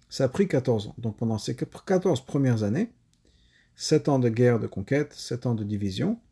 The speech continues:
pendant les premières quatorze années, où le peuple juif était en Israël, il n'y avait pas de din de Chadash. Donc ça, c'est les deux choses que Rashi nous dit. B'chol moshvetechem, donc, il y a une machloket parmi les Chachamim.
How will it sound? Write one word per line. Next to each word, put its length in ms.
pendant 200
les 100
premières 400
quatorze 380
années, 380
où 40
le 60
peuple 240
juif 220
était 120
en 80
Israël, 460
il 80
n'y 100
avait 140
pas 160
de 140
din 200
de 200
Chadash. 480
Donc 120
ça, 120
c'est 140
les 100
deux 100
choses 220
que 100
Rashi 260
nous 100
dit. 120
B'chol 260
moshvetechem, 680
donc, 240
il 20
y 20
a 40
une 60
machloket 540
parmi 180
les 80
Chachamim. 480